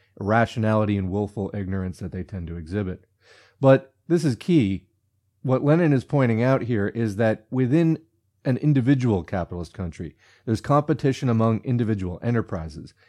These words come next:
and in-, inevitably that leads either to their becoming ruined or ruining others. There are winners and losers in that competition. The winners tend to absorb the operations of the other, or at least their market share and territory. And this process really just goes in one direction.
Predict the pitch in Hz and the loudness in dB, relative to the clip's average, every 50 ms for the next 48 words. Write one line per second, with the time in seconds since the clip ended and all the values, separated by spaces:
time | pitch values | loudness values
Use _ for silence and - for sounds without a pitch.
0 | _ _ - - 110 104 110 113 - _ - - 135 127 131 139 139 143 131 117 | _ _ -8 -4 -2 0 0 -2 -4 _ -2 0 2 4 4 4 4 4 2 2
1 | 120 117 107 113 113 - - 131 127 127 123 110 - 139 143 139 147 143 - - | 2 2 4 4 4 2 2 2 2 2 0 0 0 0 2 2 2 0 0 0
2 | 143 120 117 107 98 113 87 - 127 117 101 98 92 90 92 104 117 127 143 156 | 0 0 0 0 0 -4 -4 -2 -4 -2 -2 -2 -2 -2 -2 -2 0 0 0 -2
3 | 160 151 _ _ _ _ _ _ - 123 110 104 98 113 120 123 120 117 113 - | -4 -4 _ _ _ _ _ _ -6 -4 -2 0 2 2 2 2 2 0 0 0
4 | 120 123 113 90 82 78 - 95 92 92 92 98 117 117 120 120 120 120 - - | 0 0 0 -2 -6 -6 -8 -6 -4 -4 -2 0 0 0 0 0 0 -2 -6 -12
5 | - _ - - 92 90 90 98 107 107 101 117 117 117 117 117 - _ _ _ | -20 _ -10 -8 -6 -4 -2 -2 -2 -2 0 -2 -2 -2 -4 -6 -12 _ _ _
6 | - 101 92 87 85 - 95 92 80 - - - 135 - - 139 135 - _ _ | -10 -8 -8 -8 -8 -8 -10 -10 -10 -10 -10 -10 -8 -6 -4 -6 -6 -6 _ _
7 | _ _ _ _ - 107 98 104 123 123 123 120 120 120 117 - 135 123 113 107 | _ _ _ _ -4 -2 0 2 4 4 4 4 2 0 0 -2 -2 0 2 2
8 | 104 87 85 87 95 107 113 110 107 101 101 92 - 98 98 - 110 98 98 101 | 0 -2 -2 -2 0 2 2 2 0 0 -4 -4 -2 -4 -4 -4 -4 -4 -4 -4
9 | 98 - 110 92 82 85 76 90 95 110 117 113 117 117 113 113 _ _ _ _ | -4 -6 -8 -8 -8 -8 -8 -4 -2 0 0 2 0 -2 -2 -6 _ _ _ _
10 | - - 110 98 - 113 113 110 107 - - - 113 98 98 104 107 104 98 - | -8 -4 -4 -4 -2 0 0 0 0 -2 -6 -6 -4 -2 0 2 2 0 0 -2
11 | 95 - - - 117 101 98 95 92 90 - - 139 123 113 101 - - 92 80 | -8 -10 -6 -4 -2 -2 -2 -2 -4 -6 -6 -2 0 0 0 -2 -2 -6 -10 -10
12 | 78 - - _ _ _ _ _ _ - 131 127 127 127 143 156 147 - 190 175 | -10 -14 -18 _ _ _ _ _ _ -2 0 2 4 4 4 2 2 2 2 2
13 | 170 160 - 156 123 - 143 165 165 160 139 127 117 - 147 139 131 110 123 113 | 2 4 2 0 0 2 4 6 6 6 4 4 2 2 4 4 4 4 2 0
14 | 104 95 101 117 123 123 120 117 95 110 101 101 110 113 107 - - - 82 80 | 0 2 4 4 4 4 2 0 0 0 2 2 2 0 0 -2 -8 -10 -10 -10